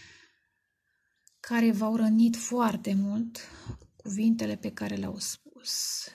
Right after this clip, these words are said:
Și în familie, și prieteni, invidioși întotdeauna ați avut în preajmă. Și chiar dacă nu sunt, iar este Pluto. Pluto este o energie pentru mine care ține de karma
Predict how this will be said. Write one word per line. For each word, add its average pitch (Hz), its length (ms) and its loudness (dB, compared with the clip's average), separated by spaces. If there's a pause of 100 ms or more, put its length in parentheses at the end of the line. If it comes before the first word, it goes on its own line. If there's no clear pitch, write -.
Și - 180 -4
în 233 100 2
familie, 233 560 4
și 226 200 -6
prieteni, 220 680 -6
invidioși 240 680 4
întotdeauna 226 540 4
ați 226 160 0
avut 233 280 -10
în 226 120 2
preajmă. 226 680 -6 (340)
Și - 140 -20
chiar 208 160 -4
dacă 247 240 -4
nu 254 120 0
sunt, 247 300 -4
iar 233 420 -4
este 226 280 -4
Pluto. 233 600 -8 (1160)
Pluto - 320 -4
este 214 260 0
o 226 40 4
energie 214 400 0
pentru 226 280 0
mine 233 240 2
care 226 260 -4
ține 247 260 -2
de 220 160 0
karma 220 840 -4